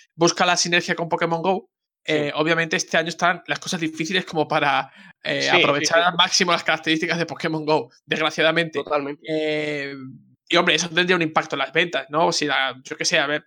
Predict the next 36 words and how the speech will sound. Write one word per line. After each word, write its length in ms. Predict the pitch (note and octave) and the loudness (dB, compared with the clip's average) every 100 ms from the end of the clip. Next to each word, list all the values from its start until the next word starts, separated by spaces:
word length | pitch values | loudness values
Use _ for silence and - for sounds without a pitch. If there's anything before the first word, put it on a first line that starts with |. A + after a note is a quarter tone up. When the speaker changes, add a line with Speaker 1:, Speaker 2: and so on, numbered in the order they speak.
| - | -4
Speaker 1:
al 80 | D3+ | -2
final 240 | D3+ D#3+ | 0 2
los 140 | E3 | 2
nenes, 320 | E3+ F3 F#3+ F#3 | 2 2 2 2
si 80 | |
es 120 | D#3 - | -2 -4
pa-, 140 | - | -12
si 120 | - | -10
es 60 | D#3 | -4
para 160 | D#3 D#3+ | 0 0
los 100 | D#3+ | 0
nenes, 160 | E3+ | 0
pues 120 | E3+ | 0
lo 80 | D3 | 0
van 120 | D3 | 0
a 60 | E3 | 0
comprar 260 | E3 D3+ C3 | 0 -2 -2
igual, 240 | D3 E3 | 0 0
pero 120 | D3 | 0
todos 180 | C#3 D3+ | -4 -2
los 120 | D#3+ | -2
que 100 | D#3 | 0
usan 220 | D#3+ F3 D#3 | -2 -2 -4
Pokémon 320 | D#3+ E3 D#3+ | -2 -2 2
Go 120 | F3 | 2
van 100 | E3+ | 2
a 40 | |
decir, 200 | D#3+ D#3 | -2 -4
"¿Para 100 | D3 | -8
qué 60 | D3 | -6
me 100 | D#3 | 0
lo 60 | E3 | 2
voy 60 | |
a 20 | |
comprar 260 | D#3+ D#3+ D#3 | 2 2 2
ahora? 360 | D#3 E3+ D#3+ | 2 2 -2